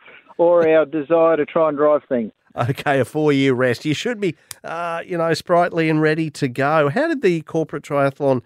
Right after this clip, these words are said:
Speaker 2: concept begin?
Speaker 1: Well, a gentleman by the name of Gary Pearce has been a long-term triathlete and member of the club. Uh, his dad had an unfortunate turn of illness with cancer, and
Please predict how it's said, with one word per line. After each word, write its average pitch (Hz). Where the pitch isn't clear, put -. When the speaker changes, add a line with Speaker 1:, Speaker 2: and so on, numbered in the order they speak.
Speaker 2:
concept 143
begin? 117
Speaker 1:
Well, 240
a 214
gentleman 214
by 196
the 185
name 190
of 151
Gary 180
Pearce 196
has 156
been 175
a 156
long-term 160
triathlete 170
and 139
member 147
of 135
the 131
club. 185
Uh, 139
his 139
dad 160
had 143
an 139
unfortunate 147
turn 151
of 135
illness 160
with 127
cancer, 175
and 139